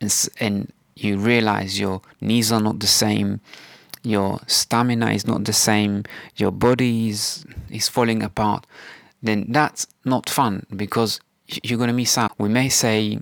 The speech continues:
uh, or our mi-, minds at least, uh, "Today I'm fine, surely I can enjoy some unhealthy foods." However, it is the daily meals and habits and practices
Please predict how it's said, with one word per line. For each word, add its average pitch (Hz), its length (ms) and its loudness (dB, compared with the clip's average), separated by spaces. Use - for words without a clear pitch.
uh, 92 160 -4
or 117 80 2
our 98 280 2
mi-, 98 380 0
minds 101 420 0
at 95 160 -4
least, - 360 -4
uh, 98 220 -4
"Today 107 500 0
I'm 95 140 -6
fine, 107 540 2
surely 104 720 0
I 104 100 -6
can 101 180 -4
enjoy 98 340 2
some 98 260 0
unhealthy 101 580 -4
foods." 92 500 -6
However, 104 500 2
it 104 200 -4
is 98 180 -4
the - 160 -4
daily 107 400 0
meals 98 400 0
and 98 160 -2
habits 104 720 -4
and 98 180 -4
practices 107 680 -4